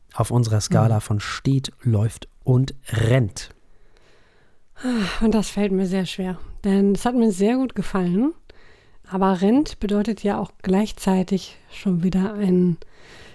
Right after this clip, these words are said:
Speaker 2: dass es ein, ein, ein Kandidat für das Album des Jahres ist. Und ich bin nicht sicher, ob es das wird,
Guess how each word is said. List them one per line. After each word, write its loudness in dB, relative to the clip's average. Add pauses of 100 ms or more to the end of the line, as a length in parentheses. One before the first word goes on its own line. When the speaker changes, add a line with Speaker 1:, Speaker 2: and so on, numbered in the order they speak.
Speaker 2:
dass -4
es -4
ein, 2
ein, 0
ein 0 (240)
Kandidat 2
für -2
das -2
Album 2
des -4
Jahres -2
ist. -4 (1400)
Und 2
ich -14
bin 2
nicht 0
sicher, 2
ob -2
es 0
das -4
wird, -2